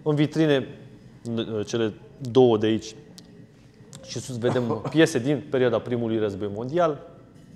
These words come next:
Speaker 1: Am făcut un colaj în partea de sus cu imagini, cu fotografii din timpul războiului, care am vrut să marcăm așa, etapele. Încrederea, începutul războiului și entuziasmul, uh, care a fost. După aia în tranșee,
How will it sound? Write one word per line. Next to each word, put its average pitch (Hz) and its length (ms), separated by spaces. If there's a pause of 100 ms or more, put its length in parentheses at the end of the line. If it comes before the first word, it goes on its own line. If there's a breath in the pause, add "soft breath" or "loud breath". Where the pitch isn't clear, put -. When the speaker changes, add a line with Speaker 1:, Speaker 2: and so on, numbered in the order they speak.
(420)
Speaker 1:
Am 123 120
făcut 123 220
un 156 100
colaj 123 400
în 127 120
partea 117 220
de 110 100
sus 156 280 (420 loud breath)
cu 135 120
imagini, 131 420
cu 113 80
fotografii 110 1400
din 110 220
timpul 107 360
războiului, 165 640 (300)
care 113 160
am 110 120 (120)
vrut 113 140
să - 80
marcăm 117 340 (920)
așa, - 200
etapele. 104 480 (280 loud breath)
Încrederea, 127 600
începutul 127 480
războiului 117 400
și - 60
entuziasmul, 107 680 (680 loud breath)
uh, 107 100 (840)
care 101 180
a 98 40
fost. 180 300
După 131 220
aia 135 120
în 117 80
tranșee, 170 880